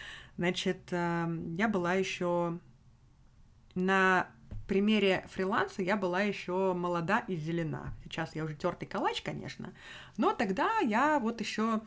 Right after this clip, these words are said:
только-только, вот я тогда ушла из офиса и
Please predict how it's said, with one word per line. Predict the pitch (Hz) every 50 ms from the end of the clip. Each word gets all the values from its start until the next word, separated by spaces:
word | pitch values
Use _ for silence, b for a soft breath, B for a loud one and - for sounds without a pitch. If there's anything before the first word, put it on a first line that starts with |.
| B B B B B B B -
только-только, | - 240 247 226 - 220 - - - 233 226 214 196 - 180 160
вот | 160 160
я | 165 151
тогда | - 160 160 156 151
ушла | 151 160 - - 175 147 143 151
из | - 156 151 160
офиса | 208 247 294 302 302 - 247 240 - - 233 226 220 220 220 220 214 - -
и | 175 170 170 170 170 170